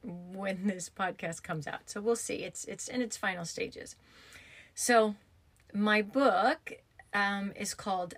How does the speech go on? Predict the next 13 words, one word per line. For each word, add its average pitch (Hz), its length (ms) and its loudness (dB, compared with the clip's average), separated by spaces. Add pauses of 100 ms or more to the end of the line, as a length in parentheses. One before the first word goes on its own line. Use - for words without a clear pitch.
(120)
Under 196 840 0
the 180 300 -8
Dryer. 170 880 -6 (1300)
And 190 460 -6
what 214 320 4
is 190 400 -8
that, - 540 -6 (120)
right? 180 320 -2
What 202 180 -4
is 202 140 -4
that 185 240 -2
name? 165 380 -6 (560)
So 240 460 4